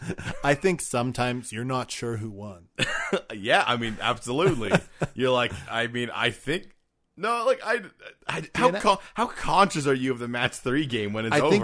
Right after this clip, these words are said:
Speaker 1: you are very
Speaker 2: Yeah.
Speaker 1: conscious of it, but you don't see the other person's perspective
Speaker 2: Oh,
Speaker 1: of
Speaker 2: you
Speaker 1: it.
Speaker 2: only see yours? You don't know who has more
Speaker 1: Exactly.
Speaker 2: points?
Speaker 1: Exactly.
Speaker 2: Ooh.
Speaker 1: Right? Like, it's an H P thing,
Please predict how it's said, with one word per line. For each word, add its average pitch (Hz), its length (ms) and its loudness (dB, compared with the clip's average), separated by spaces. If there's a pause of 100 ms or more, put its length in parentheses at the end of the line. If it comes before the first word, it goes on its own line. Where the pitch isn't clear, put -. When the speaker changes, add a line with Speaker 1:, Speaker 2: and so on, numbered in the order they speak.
Speaker 1:
you - 200 2
are 113 480 6 (120)
very 113 200 -2
Speaker 2:
Yeah. 104 100 0
Speaker 1:
conscious 101 380 -8
of 98 120 -8
it, 104 80 -10
but 127 120 -10
you 127 80 -2
don't 151 260 4
see 139 280 2
the 123 160 -2
other 117 200 0
person's 110 400 0
perspective 127 440 -4
Speaker 2:
Oh, 131 60 8
Speaker 1:
of 131 60 6
Speaker 2:
you 135 100 6
Speaker 1:
it. - 20 6
Speaker 2:
only 135 160 4
see 123 140 -4
yours? 110 400 0
You 117 60 0
don't 117 140 4
know 113 80 2
who 120 80 4
has 160 180 6
more 110 80 2
Speaker 1:
Exactly. 110 160 4
Speaker 2:
points? 127 340 0
Speaker 1:
Exactly. 131 720 0
Speaker 2:
Ooh. 135 920 6
Speaker 1:
Right? 147 200 6
Like, 156 260 4
it's 165 140 -2
an 160 80 -4
H 156 260 -2
P 175 180 2
thing, 110 400 -6